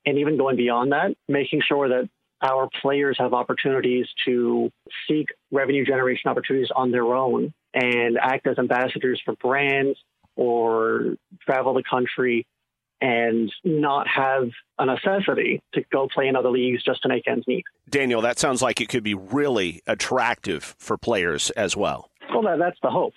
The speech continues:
Speaker 1: We're approaching this from a perspective that these are professional athletes regardless of gender or sport. And while the season is only half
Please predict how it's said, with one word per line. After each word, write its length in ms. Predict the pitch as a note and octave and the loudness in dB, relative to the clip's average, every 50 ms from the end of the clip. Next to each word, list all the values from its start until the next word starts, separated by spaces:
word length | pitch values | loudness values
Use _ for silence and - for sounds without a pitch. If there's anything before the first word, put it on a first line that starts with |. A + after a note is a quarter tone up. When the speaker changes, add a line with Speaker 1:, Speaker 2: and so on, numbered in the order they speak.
| - - | -8 -2
Speaker 1:
We're 160 | - E3 F3 E3+ | 0 0 0 0
approaching 460 | D3 - E3+ E3+ E3 - E3+ D#3 D3+ | 0 0 0 0 0 0 0 0 2
this 220 | C#3+ C#3+ C#3+ C#3 - - - - - - _ | 2 0 0 -2 -4 -8 -10 -12 -14 -10 _
from 140 | - D3+ C3+ | -2 0 0
a 60 | C3 | 0
perspective 580 | B2+ - D3 - - D#3 C#3+ - - C#3 A#2 A2 | 0 0 -2 0 0 0 -2 0 0 -2 -2 0
that 180 | - B2+ B2 - _ _ _ - - _ _ _ - | 0 -2 -2 -2 _ _ _ -18 -18 _ _ _ -2
these 160 | - D#3+ E3 | -2 0 2
are 80 | D3+ E3 | 0 0
professional 540 | - D#3+ C3 - C#3+ C3 - D3 C#3 C3 - | 0 0 0 0 0 0 2 0 2 2 2
athletes 460 | B2+ B2+ B2 - - C3+ A#2+ - - - - - - | 2 0 0 0 0 0 0 -2 -4 -8 -10 -6 -2
regardless 540 | C3 C3 A#2+ - B2+ B2+ B2 B2+ C3 - - | 0 0 2 2 2 2 2 2 0 0 0
of 120 | B2 A2+ | -2 0
gender 280 | A2 B2+ B2 B2 B2 A2+ | 0 0 2 2 2 2
or 100 | A2+ G#2+ | 2 0
sport. 320 | - - - - - - - - _ _ _ _ _ _ _ - | -2 -2 -2 0 0 0 -2 -6 _ _ _ _ _ _ _ -4
And 480 | C3 B2+ A#2+ A#2+ A#2 A2+ A2+ A#2+ A2+ - - _ _ - | -2 0 2 2 2 2 0 0 -2 -4 -8 _ _ -6
while 420 | C3+ B2+ B2 B2 C3 C#3+ D#3 E3 | -2 0 0 2 2 2 0 2
the 140 | D#3 C#3+ A#2 | 0 0 0
season 260 | - D3+ C#3 B2+ C3+ C3+ | 0 0 0 0 0 0
is 100 | B2 A2 | 2 2
only 280 | B2+ B2 B2+ B2+ B2 A2+ | 2 2 2 2 2 2
half 220 | G#2+ A#2+ A#2+ A2+ | 2 0 0 -2